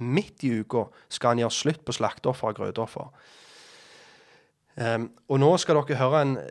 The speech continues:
interessant ting. Fra, ifra Jesus sin dåp, altså nå er vi på den siste uka, sant? Nå er det bare sju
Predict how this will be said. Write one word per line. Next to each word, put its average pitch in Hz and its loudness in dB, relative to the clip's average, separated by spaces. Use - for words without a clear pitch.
interessant 143 2
ting. 127 2
Fra, 147 8
ifra 151 4
Jesus 151 -2
sin 143 2
dåp, 143 6
altså 120 -2
nå 143 6
er 170 6
vi 151 -2
på 143 2
den 131 0
siste 131 -2
uka, 110 -4
sant? 147 -4
Nå 127 -2
er 131 4
det 135 2
bare 127 6
sju - 2